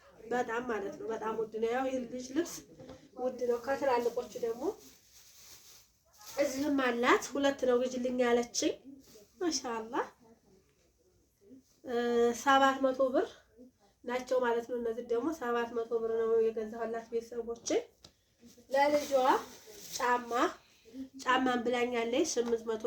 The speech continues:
ብር። ይሄንን ጫማ ገዝቼላታለሁ ማለት ነው። ማሻአላህ፣ እ፣ ስምንት መቶ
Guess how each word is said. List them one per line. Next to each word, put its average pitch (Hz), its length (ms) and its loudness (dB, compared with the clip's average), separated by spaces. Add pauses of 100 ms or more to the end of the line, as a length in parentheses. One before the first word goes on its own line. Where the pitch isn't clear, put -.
ብር። 311 180 0 (580)
ይሄንን 226 420 -2
ጫማ 208 280 -4 (120)
ገዝቼላታለሁ 220 920 -2
ማለት 196 300 -2
ነው። 220 120 -10
ማሻአላህ፣ - 560 -8 (920)
እ፣ 240 100 -12 (320)
ስምንት 240 380 -6
መቶ 233 200 -6